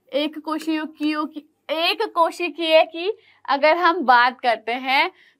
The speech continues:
तो इनमें क्या होता है, इनमें एक तो चल होते हैं,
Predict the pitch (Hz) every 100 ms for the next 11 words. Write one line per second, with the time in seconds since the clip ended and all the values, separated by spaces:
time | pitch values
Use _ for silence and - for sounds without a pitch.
0 | - 311 311 311 349 359 339 330 330 320
1 | 330 339 392 415 _ _ _ _ _ _
2 | _ _ _ - 294 302 330 330 302 254
3 | _ 339 370 415 _ _ _ _ _ _
4 | _ _ _ _ _ _ _ _ _ 392
5 | 359 381 349 370 392 392 415